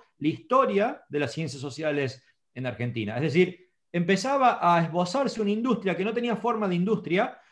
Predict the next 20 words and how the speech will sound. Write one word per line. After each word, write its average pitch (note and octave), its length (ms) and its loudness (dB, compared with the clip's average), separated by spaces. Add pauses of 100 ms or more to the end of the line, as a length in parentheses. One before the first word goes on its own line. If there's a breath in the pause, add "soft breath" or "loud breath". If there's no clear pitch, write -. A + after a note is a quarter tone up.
(120)
pero E3+ 220 0
que F3+ 140 -2
de F#3+ 80 0
modo A3+ 240 2
separado G#3 600 4
empezaba F#3+ 840 0
a, D3+ 220 2
a C#3+ 180 -4
ser F3 200 -2
visible. B2 460 -2
Ahora, C#3+ 440 0 (140)
¿en G3+ 160 -2
qué E4 140 0
formato, A3 560 0
en F3 120 0
qué G#3 100 2
momento G3 560 0
preferentemente E3+ 720 -6
serían D#3 200 -8
visibles? F3 600 -2